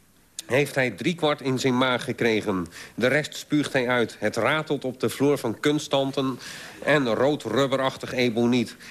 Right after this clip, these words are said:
Hij wendt smartelijk het hoofd af en begint toch nog zachtjes te janken... als hij de pan ziet met het opgevangen bloed. "Opdrinken,"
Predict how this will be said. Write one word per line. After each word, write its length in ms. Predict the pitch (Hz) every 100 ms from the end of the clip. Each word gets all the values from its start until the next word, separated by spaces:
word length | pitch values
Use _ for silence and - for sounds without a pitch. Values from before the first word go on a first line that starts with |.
| -
Hij 180 | 120 127
wendt 200 | 139 131
smartelijk 580 | - 131 156 143 127
het 100 | 113
hoofd 300 | 113 135 131
af 220 | 127 135 127
en 100 | 107
begint 360 | 107 123 107
toch 220 | 147 139
nog 180 | 127 -
zachtjes 420 | - 131 - 113
te 120 | - 104
janken... 480 | 117 127 131 131 131 - -
als 220 | 143 139
hij 140 | 127
de 100 | 117
pan 340 | 110 147 143 139
ziet 260 | 147 156
met 160 | 135 120
het 120 | 120
opgevangen 640 | 160 165 - 110 117 127 123
bloed. 340 | 175 160 - - - - - - -
"Opdrinken," 640 | 208 139 175 156 190